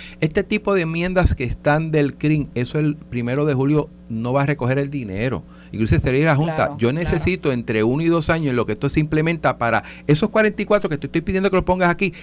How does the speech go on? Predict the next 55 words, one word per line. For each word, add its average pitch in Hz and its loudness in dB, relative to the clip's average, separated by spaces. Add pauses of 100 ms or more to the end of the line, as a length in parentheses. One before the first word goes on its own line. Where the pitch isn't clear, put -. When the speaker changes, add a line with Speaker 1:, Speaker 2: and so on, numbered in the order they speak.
(120)
Speaker 1:
eventualmente 139 0
va 175 4
a 165 0
ser 175 2
sustituido 185 2
por 107 0
esa 123 0
eficiencia 180 2
del 196 0
crim, 185 -2 (140)
Speaker 2:
Mm. 208 -14
Speaker 1:
que 170 2
es 156 6
un 214 4
propósito 208 0
que 170 -4
tiene 180 -2
la 170 6
Junta. 190 0
La 123 4
Junta 202 -2 (160)
se 180 -2
queja 214 4
del 208 4
crim 226 0
porque 165 -2
no 165 0
es 165 -4
eficiente 202 0
en 139 -2
buscar 143 2
el 208 4
evasor. 185 4
Speaker 2:
Ujú. 220 -10
Speaker 1:
Y 143 4
lo 139 2
que 131 -4
está 208 2
haciendo 233 2
este 233 0
proyecto 220 4
es 175 0
dando 196 -2
herramientas 208 0
al 202 4
crim 233 -2
para 135 2
poder 143 4
tener 220 0
mayor 175 2
eficiencia 214 2
para 139 2
buscar 131 0
el 214 4
evasor. 180 2